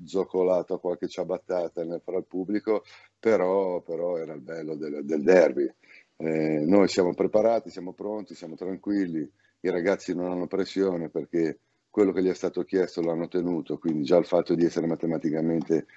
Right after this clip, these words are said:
nei playoff è un grande risultato. Oggi vi-, l'appetito viene mangiando, perché se riuscissimo a, eh, a,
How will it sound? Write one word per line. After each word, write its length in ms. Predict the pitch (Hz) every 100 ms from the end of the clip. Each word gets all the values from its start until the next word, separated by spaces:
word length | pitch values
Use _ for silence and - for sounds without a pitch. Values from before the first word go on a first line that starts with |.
| - _
nei 200 | 85 85
playoff 600 | 85 87 85 82 - 78 73 - _ _
è 80 | 82
un 100 | 85
grande 360 | 95 90 87
risultato. 840 | 82 82 101 95 90 95 104 98 - _ _ -
Oggi 260 | 92 92 90
vi-, 140 | 92
l'appetito 540 | 95 - 95 104 98 90
viene 200 | 92 98
mangiando, 560 | 123 95 85 85 92
perché 220 | 98 90
se 140 | 85 82
riuscissimo 640 | 82 - 87 85 85 71 _ - _ -
a, 360 | 82 82 82 80
eh, 720 | 85 85 80 78 78 76 65 -
a, 140 | -